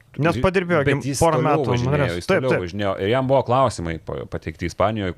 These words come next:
Speaker 2: kodėl jūs, taigi jūs šitiek pasiekęs, jūs esat vienas geriausių Ispanijos trenerių, kodėl jūs gaištat laiką stažuotėm dar po N B A.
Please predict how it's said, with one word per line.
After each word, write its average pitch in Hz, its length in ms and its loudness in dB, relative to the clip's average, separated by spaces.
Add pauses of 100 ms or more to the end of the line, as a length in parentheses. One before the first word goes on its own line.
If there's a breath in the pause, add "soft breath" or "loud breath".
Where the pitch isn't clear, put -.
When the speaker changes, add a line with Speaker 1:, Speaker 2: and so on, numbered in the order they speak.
Speaker 2:
kodėl 127 400 2
jūs, 127 240 -4
taigi 107 240 -6
jūs - 160 -8
šitiek 135 260 -4
pasiekęs, - 600 -2
jūs 85 200 -6
esat 92 200 -2
vienas 117 200 0
geriausių 107 320 2
Ispanijos 104 380 -2
trenerių, 87 320 -4
kodėl 110 260 2 (360 loud breath)
jūs 98 120 -2
gaištat 110 400 2
laiką 117 380 2 (100)
stažuotėm 104 640 0
dar 107 200 2
po 104 120 -2
N 92 120 -4
B 92 160 0
A. 85 400 -10